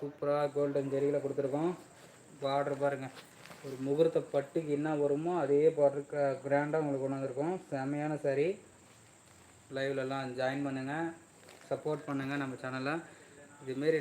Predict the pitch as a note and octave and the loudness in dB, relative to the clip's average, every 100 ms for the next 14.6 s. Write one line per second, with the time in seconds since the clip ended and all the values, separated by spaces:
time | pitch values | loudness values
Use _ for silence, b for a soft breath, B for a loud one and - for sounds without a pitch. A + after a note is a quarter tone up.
0 | C#3 C3+ D3+ C#3+ - D3 D#3+ D3 C#3 C3 | 0 0 0 -2 -2 -2 -2 -2 -6 -6
1 | D3+ E3 E3+ - C#3+ C#3+ D3 D3 D3+ D3+ | -2 -2 -2 -8 -4 -2 -4 -4 -2 -2
2 | D#3 - - - - - C3+ C3+ C#3 C#3+ | -4 -12 -20 -14 -12 -6 -4 -4 0 2
3 | D3 C#3+ C#3 C#3 D3 E3 E3 - C#3 C3+ | 2 0 -2 -2 0 -2 -2 -8 -6 -4
4 | C3+ C#3 C#3+ C#3 C#3 C#3+ C#3 C#3 C#3+ C#3+ | -4 -2 -2 -2 -4 -2 -2 -4 -4 -4
5 | C#3 C3+ B2+ C#3+ F3 - - - - - | -4 -6 -8 -4 -6 -6 -16 -20 -20 -20
6 | - - - - - - - C#3 C#3 C3+ | -20 -20 -20 -20 -20 -20 -10 0 2 2
7 | B2+ B2+ C#3+ C#3+ D3 C#3+ C#3+ C3+ C#3 C#3 | -2 -6 -4 0 0 4 4 4 2 2
8 | C#3 C3+ C3+ C3+ C3 C3 - D3 C#3 C3+ | 2 2 2 0 0 -2 0 0 0 -2
9 | C3+ D3 C#3+ C3 C#3 C#3 C#3 C3 C#3 C3+ | -2 0 0 0 2 4 4 2 -4 -2
10 | C3+ C#3 C#3 - - - - - - - | -2 -2 -4 -12 -20 -20 -20 -20 -20 -20
11 | - - C3+ C#3 C#3+ C3 C3+ C3+ C#3 C3+ | -16 -8 -2 0 0 0 0 0 2 0
12 | C3 C#3 E3+ - - - C#3+ C3 C3+ C3 | 0 -6 -10 -20 -20 -18 -12 -8 -6 -6
13 | B2+ C#3 C3+ C3 C#3 B2+ C#3 D3 D#3 D3 | -4 -6 -6 -4 -4 -2 -2 -2 0 0
14 | D3 C#3+ C#3+ D#3 C#3+ D3+ | 0 -2 0 2 2 4